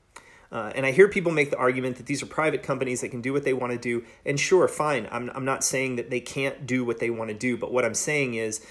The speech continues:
that it's a dangerous ideology that wants that kind of thing. It's a dangerous ideology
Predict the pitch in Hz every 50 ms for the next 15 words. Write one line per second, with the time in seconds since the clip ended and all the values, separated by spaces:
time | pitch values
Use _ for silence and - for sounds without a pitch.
0 | - - - - 120 123 120 123 120 117 110 - 131 127 135 135 127 131 143 135
1 | 127 - - - - - - _ _ _ _ _ _ - 123 123 120 120 117 117
2 | 120 127 127 123 120 - - - 101 - - - _ _ _ _ _ _ _ _
3 | _ _ - - - _ _ 123 123 117 - - 120 113 113 123 123 123 123 123
4 | - - - - - - - - _ - 120 113 120 117 117 - - - - 113
5 | 110 107 101 - - 120 104 - - - - _ _ _ _ - - - - 123
6 | 110 110 131 131 135 135 123 131 127 113 - - - 123 120 123 120 120 120 127
7 | 120 113 113 - 104 95 - -